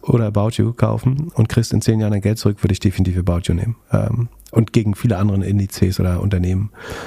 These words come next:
auch. Ne? Und sagen nur die ganz kurzfristige Betrachtung, dass ich glaube, im ersten und zweiten Quartal des nächsten Jahres bleibt E-Commerce unheimlich schwer. Ich freue mich zu sehen, wie die Inventories runtergehen. Ich kann mir nicht vorstellen, dass sie nochmal hochgehen. Das wär, ähm,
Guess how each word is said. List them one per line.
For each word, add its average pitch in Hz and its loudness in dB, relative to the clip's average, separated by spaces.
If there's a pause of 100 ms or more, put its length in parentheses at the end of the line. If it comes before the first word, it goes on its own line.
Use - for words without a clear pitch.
(240)
auch. - 0
Ne? 113 4
Und 113 0
sagen 104 2
nur 117 0
die 110 -2
ganz 104 0
kurzfristige 98 0
Betrachtung, 107 0
dass 101 -2
ich - -4
glaube, 110 0
im 101 -2 (800)
ersten 123 0
und 113 2
zweiten - -2
Quartal 104 2
des 98 -2
nächsten 101 0
Jahres 98 0
bleibt 101 0
E-Commerce 104 0
unheimlich 117 0
schwer. 117 -2 (640)
Ich 120 2
freue 131 0
mich 135 -2
zu 127 -2
sehen, 117 0
wie 110 0
die 104 0
Inventories 101 0
runtergehen. 107 0 (100)
Ich 104 2
kann 104 2
mir 104 0
nicht 110 -2
vorstellen, 104 0
dass 98 -2
sie 101 2
nochmal 101 0
hochgehen. 101 0
Das 98 -2
wär, 95 0 (1800)
ähm, 90 0